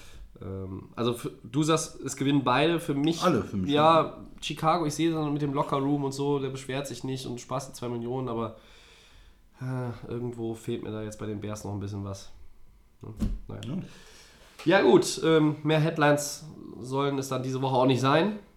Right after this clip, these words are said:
Speaker 1: Ähm, nächste Woche gibt's neue, hoffentlich.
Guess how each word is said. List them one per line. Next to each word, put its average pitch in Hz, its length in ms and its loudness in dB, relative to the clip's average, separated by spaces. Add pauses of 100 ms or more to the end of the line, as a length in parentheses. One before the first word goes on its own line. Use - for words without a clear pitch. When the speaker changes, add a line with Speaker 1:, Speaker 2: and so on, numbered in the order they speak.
(140)
Speaker 1:
Ähm, 120 580 -4 (600)
nächste 120 260 -6
Woche 113 160 -4
gibt's 107 200 -10
neue, 139 320 -4 (380)
hoffentlich. 143 480 -10